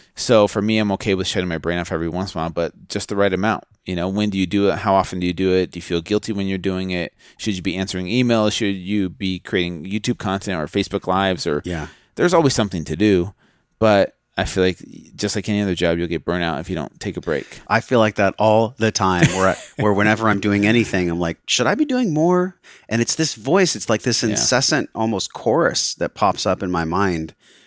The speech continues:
Speaker 2: Does that voice rule you now differently than it did when you started the journey? 'Cause you, when you started the journey, you were wearing scrubs.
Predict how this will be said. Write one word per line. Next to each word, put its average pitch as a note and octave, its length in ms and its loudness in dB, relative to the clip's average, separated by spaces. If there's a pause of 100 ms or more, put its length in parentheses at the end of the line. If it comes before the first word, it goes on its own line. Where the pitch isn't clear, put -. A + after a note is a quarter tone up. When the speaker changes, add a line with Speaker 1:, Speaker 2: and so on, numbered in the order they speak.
(320)
Speaker 2:
Does A#2 220 0
that B2 220 2
voice A#2+ 520 0
rule A2+ 340 -2
you G#2+ 200 0
now G2+ 320 2
differently G2 520 -2
than F2+ 200 -2
it E2 120 -6
did F2 380 -2 (240)
when F#2+ 140 -4
you F#2 100 -2
started G2+ 440 0
the F#2 60 -4
journey? E2+ 320 -2
'Cause G2 220 -6
you, C3 80 -2
when A#2+ 80 2
you E3 60 2
started D#3 260 2
the F#3 60 -4
journey, D3 280 2 (300)
you - 80 0
were A3+ 80 4
wearing B2 240 4
scrubs. F#3+ 460 2